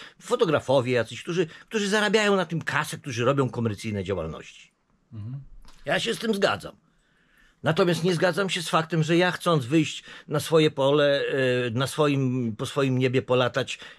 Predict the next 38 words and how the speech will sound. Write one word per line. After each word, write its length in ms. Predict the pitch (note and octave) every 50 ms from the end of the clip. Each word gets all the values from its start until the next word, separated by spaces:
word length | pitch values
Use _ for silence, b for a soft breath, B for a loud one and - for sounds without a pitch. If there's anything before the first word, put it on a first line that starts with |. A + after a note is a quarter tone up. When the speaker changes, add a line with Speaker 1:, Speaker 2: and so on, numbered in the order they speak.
| B -
Speaker 1:
i, 220 | D#3 C3 C#3 C#3
i 80 | C3 C3
oni, 320 | C3 B2+ C3 C3+ - E3+
i 40 | D3
nie 100 | D3 D3
mogę, 320 | C#3+ D3+ D3 C3+ C#3 C3+
bo 280 | A#2+ A2+ B2+ C3 B2+ B2
ja, 440 | A#2+ B2 B2+ B2+ B2 B2 A#2 A2+ A#2 A#2+ A2+ A2+ A2 G#2 A2
e, 40 | B2
star-, 240 | A2 - - C3+ B2 C#3 D3+ C3 C3+
odrywając 640 | D3 C3 A#2 B2 B2+ B2+ C#3+ C#3+ C3+ B2+ A#2 - C3 C3+ -
urządzenie, 580 | - - - B2 B2+ A#2 A#2+ C#3+ C#3+ C3+ A2+
rzucając 440 | G#2 A#2+ B2 - C#3+ C#3 C3+ B2+ A2
z 40 | A2
ręki 400 | D3 F#3 A3 A3 A3 E3 - D#3+
urządzenie, 640 | C3 G#2 A2+ B2 A#2 G#2+ D3 C#3+ C3+ B2+ B2 A2+ B B B B B B _
które 260 | - - E3 D#3+ D3
ma 120 | C3+ C3
masę 340 | B2+ C#3+ D#3 D#3+ D#3+ D#3 B2+
większą, 360 | A2 C3+ E3 F3 D#3+ - D3
jak 120 | B2+ A2+ G2+
dzisiaj 280 | A#2 C3 - - B2+
napisane, 460 | A2+ A#2+ A#2 - B2 - C#3 C3+ C3
dwieście 360 | A2 G2+ A#2+ F3 F3 - G3 F3+
pięćdziesiąt 520 | - D#3 D#3 D3+ D#3 D3+ - D3 D3 B2
gram, 320 | A#2 B2+ A#2+ B2 D3+ E3 D#3+ B B B B B
to 100 | _ -
ja 80 | G#3+ G3
na 80 | G3+ G3
swoim 280 | - - F#3+ F#3+ F#3
polu 180 | D#3+ F3+ E3+ E3
nie 120 | E3+ D#3+
mogę 240 | D3+ C#3+ C#3 C3+ C3
go 160 | A#2+ B2+ C3
oblatać, 560 | B2 A2 A2+ A#2 A2+ A2 - C#3+ D#3 - b b b b -
nie 240 | F#2+ G2+ G2 F2+
naruszając 640 | E2 F2+ G2 C#3 E3 - - - F2+ F2+ G2+ A#2+ C3 -
prawa 360 | - A#3+ F#3+ B2 G#2 C#2+